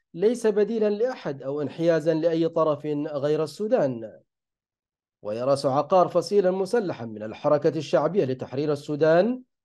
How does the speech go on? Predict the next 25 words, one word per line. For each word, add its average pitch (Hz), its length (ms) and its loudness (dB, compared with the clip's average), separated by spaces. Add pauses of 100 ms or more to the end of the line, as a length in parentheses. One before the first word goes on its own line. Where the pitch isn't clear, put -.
(140)
وقع 208 380 0
على 135 280 0
اتفاقية 156 540 -2
جوبا 175 300 -4
للسلام 143 560 0
مع 151 140 0
الحكومة 175 560 -4
المدنية 185 560 -2
في - 140 -12
العام 143 380 -4
ألفين 143 500 -4
وعشرين. 139 800 -4 (2250)
هذا 123 220 0
وتجددت 170 680 2
الاشتباكات 180 760 2
في 120 180 -8
مناطق 156 520 -2
من 170 140 0
العاصمة 160 420 -2
السودانية 139 460 -2
الخرطوم 170 560 -2
ومدينة 185 560 -2
نيالا 147 340 -2
جنوب 170 320 -4
دارفور 175 640 0